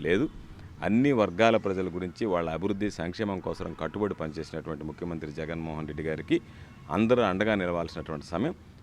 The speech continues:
అందులో భాగంగా పదవి విరమణ చేసినటువంటి ఉద్యోగులందరూ కూడా మీరుతో పాటు మీకు సంబంధించినటువంటి హితులు, స్నేహితులు, శ్రేయోభిలాషులు అందరి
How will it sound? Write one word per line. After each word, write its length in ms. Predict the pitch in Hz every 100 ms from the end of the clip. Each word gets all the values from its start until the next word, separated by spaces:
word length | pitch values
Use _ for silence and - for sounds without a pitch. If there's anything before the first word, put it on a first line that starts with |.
| -
అందులో 260 | 85 85 80 78
భాగంగా 420 | 85 95 98 135 - - - - 85
పదవి 240 | 92 107
విరమణ 240 | 101 98 92 87
చేసినటువంటి 460 | 85 87 82 85 80
ఉద్యోగులందరూ 640 | 76 87 82 78 85 107 -
కూడా 140 | 87 - - - 78 90
మీరుతో 500 | 107 117 107 - 95 -
పాటు 240 | 92 104 143 - 87
మీకు 200 | 90 - 78
సంబంధించినటువంటి 720 | 87 104 98 92 90 90 76 85
హితులు, 320 | 87 95 95
స్నేహితులు, 580 | 98 87 90 87 - 90 95
శ్రేయోభిలాషులు 720 | 82 85 92 87 87 80 90 101 - - - -
అందరి 400 | 87 113 139